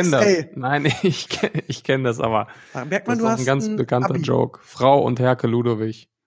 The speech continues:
Speaker 1: Ja, du bist ein sehr schlauer Typ, Siebes, das will ich einmal
Speaker 2: Ja,
Speaker 1: sagen.
Speaker 2: ich
Speaker 1: Aber
Speaker 2: weiß.
Speaker 1: erzähl weiter. Die Rose danach nennen wir's.
Speaker 2: Die Rose danach, auf jeden Fall. Äh, das geht nämlich genau in die Richtung, die du gerade angesprochen hast. Äh, kam er dann auch rein und dann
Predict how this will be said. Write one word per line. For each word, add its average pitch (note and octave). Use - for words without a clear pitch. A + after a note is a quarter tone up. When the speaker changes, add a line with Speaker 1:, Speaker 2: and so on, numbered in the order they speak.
Speaker 1:
Ja, E3
du E3+
bist F3
ein G3+
sehr A3
schlauer A3
Typ, F3
Siebes, C3+
das D#3+
will G3+
ich -
einmal G3
Speaker 2:
Ja, F3+
Speaker 1:
sagen. F3+
Speaker 2:
ich -
Speaker 1:
Aber C4
Speaker 2:
weiß. C4+
Speaker 1:
erzähl C4+
weiter. F#3+
Die G3+
Rose A#3+
danach G3
nennen C3+
wir's. B2
Speaker 2:
Die C#3+
Rose E3
danach, B2+
auf A#2+
jeden G3+
Fall. D#3+
Äh, B2+
das B2
geht C#3+
nämlich D3+
genau C#3
in D3+
die D3
Richtung, D3
die C3
du C#3+
gerade C3
angesprochen A#2
hast. C3
Äh, A#2+
kam C3+
er D3
dann E3+
auch D3+
rein D3+
und B2+
dann B2